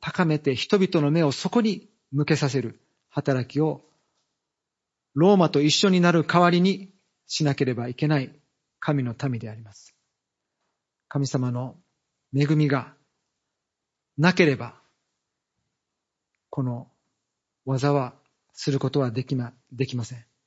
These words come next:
どうぞ聖霊が私たちを導いて、この働きができるように祈りたいと思います。各時代、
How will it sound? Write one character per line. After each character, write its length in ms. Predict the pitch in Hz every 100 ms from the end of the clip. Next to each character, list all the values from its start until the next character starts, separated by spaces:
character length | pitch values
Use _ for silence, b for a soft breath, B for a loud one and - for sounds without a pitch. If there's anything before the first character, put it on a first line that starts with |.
| _ _ _ _ _ _ _ _ _ -
ど 100 | 143
う 40 |
ぞ 100 | 120
聖 260 | 113 160 160
霊 180 | 156 143
が 300 | 139 113 - _ _ _ -
私 300 | 139 151 -
た 120 | 135
ち 160 | -
を 260 | 139 131 131 _ _ _ _ _ _ _ _
導 380 | 147 - 180 160
い 80 | -
て、 240 | 113 _ _ _ _ _ _ _ _
こ 120 | -
の 80 | 147
働 320 | 139 156 147
き 80 | 156
が 120 | 147
で 120 | 135 156
き 140 | 208
る 60 | 180
よ 120 | 131
う 40 |
に 160 | 117 113 _ _ _ _ _ _ _ _ _ _ -
祈 180 | 143 131
り 80 |
た 100 | 127
い 80 | 123
と 80 | 117
思 140 | 110
い 60 | 110
ま 120 | 110
す。 260 | - - _ _ _ _ _ _ _ _ _ _ _ _ _ _ _ _ _ _ _ _ _ _ _ _ _ _ _ _ _ _ _ _
各 260 | - 139 143
時 140 | 127
代、 360 | 127 123 135